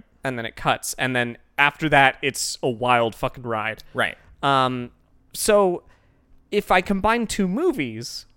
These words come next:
Speaker 2: How
Speaker 1: would I
Speaker 2: would
Speaker 1: make, would I make the intros just fifty percent <laughs> transparent on top of each other <laughs> and then go into the shuffling?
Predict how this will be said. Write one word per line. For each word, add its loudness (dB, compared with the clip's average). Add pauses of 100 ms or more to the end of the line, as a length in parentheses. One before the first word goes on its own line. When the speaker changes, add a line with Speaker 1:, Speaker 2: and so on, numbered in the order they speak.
(280)
Speaker 2:
How -2
Speaker 1:
would 6
I 6
Speaker 2:
would -2
Speaker 1:
make, -4
would 0
I 6
make -2
the -10
intros 0
just -6
fifty -4
percent -2
<laughs> -6
transparent 6
on 4
top 2
of 4
each -2
other 0 (560)
<laughs> -2
and -2
then 2
go 4
into -2
the 0
shuffling? -6